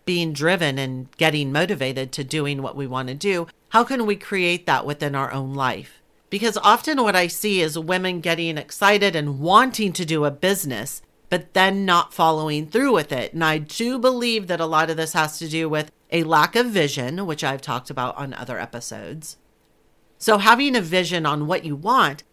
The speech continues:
but then why do you want it? What is that gonna create that's different for you? How badly do you want that change?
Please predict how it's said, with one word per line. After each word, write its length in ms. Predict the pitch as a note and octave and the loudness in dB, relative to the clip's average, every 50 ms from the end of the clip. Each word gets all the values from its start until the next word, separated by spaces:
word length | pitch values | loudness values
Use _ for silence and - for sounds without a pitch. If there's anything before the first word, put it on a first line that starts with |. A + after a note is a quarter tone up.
| _ _ - | _ _ 0
but 80 | B3 - | 2 4
then 300 | C4+ A#3+ F#3 C3+ C3 C#3 | 4 4 2 0 -2 2
why 260 | D3 D3+ E3+ G3+ A3+ | 4 6 6 6 6
do 100 | G3+ G#3+ | 4 2
you 100 | G#3 G#3 | 0 0
want 320 | F3 D#3+ F3+ A#3+ C#4 A#3+ | -2 -2 -2 -2 -2 -4
it? 340 | B2+ G2+ - - - - - _ _ _ _ _ _ _ _ _ _ _ _ _ _ _ _ _ | -4 -6 -8 -14 -18 -20 -20 _ _ _ _ _ _ _ _ _ _ _ _ _ _ _ _ _
What 160 | - F#3+ A#3+ | 0 0 0
is 120 | C#4 C#4 B3 | 2 2 2
that 180 | C#4+ C#4 A3 | 2 2 4
gonna 200 | A3 A#3+ A#3+ G#3+ | 2 2 2 0
create 480 | G3+ - - A3 G#3+ A3+ A#3+ A3+ A3 A3 | -2 -4 -2 0 4 4 4 4 2 0
that's 220 | A3 - - - | -6 -6 -6 -8
different 420 | E3+ E3 G3 G#3 G#3 A3 F#3 - - | -4 0 0 0 0 0 -4 -4 -6
for 120 | - D#3+ | -6 -6
you? 320 | D3+ C3 F#2+ D#2 B1+ - - _ _ _ _ _ _ | -6 -6 -6 -8 -10 -12 -14 _ _ _ _ _ _
How 180 | - - C4+ D4 | 2 4 4 4
badly 800 | C4 F#3 - - D#3+ D3 D#3+ F#3+ B3 C4+ A#3+ G#3 F3 D#3 C#3 B2+ | 4 2 -2 -2 -2 2 4 4 4 4 2 0 -2 -4 -4 -6
do 140 | A#2+ C3+ | -8 -10
you 200 | A#2+ A2+ A#2+ A#2+ | -10 -10 -10 -12
want 300 | A2+ - F#2+ E2 - - | -12 -12 -12 -14 -12 -12
that 220 | - G#2 F2+ - - | -10 -10 -10 -10 -12
change? 680 | - - G#2+ F#2 F#2 - - - - - - - - | -12 -12 -12 -12 -12 -14 -16 -20 -20 -20 -20 -20 -20